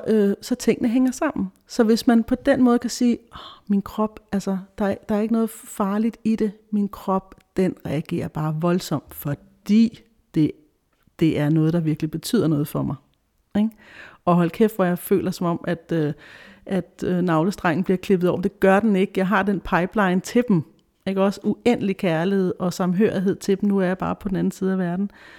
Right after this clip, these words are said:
Øh, og jeg må godt savne, og det gør ondt i mag og ben lige nu. Hvis man på den måde kan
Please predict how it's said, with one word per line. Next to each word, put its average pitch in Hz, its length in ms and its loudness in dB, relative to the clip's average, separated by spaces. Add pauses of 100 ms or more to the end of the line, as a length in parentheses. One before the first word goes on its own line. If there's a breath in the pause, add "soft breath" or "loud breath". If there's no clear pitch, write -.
(440 loud breath)
Øh, 202 320 6
og 202 140 4
jeg 190 120 4
må 190 100 2
godt 180 240 -2
savne, 175 440 0
og 170 180 -4
det 180 120 -4
gør 165 220 0
ondt - 300 -4
i 185 80 0
mag 160 280 0
og 175 100 -4
ben 147 380 2 (120)
lige 151 200 4
nu. 139 200 0 (760 loud breath)
Hvis 226 180 -2
man 226 140 4
på 233 100 2
den 240 200 0
måde 226 180 0
kan 202 300 -4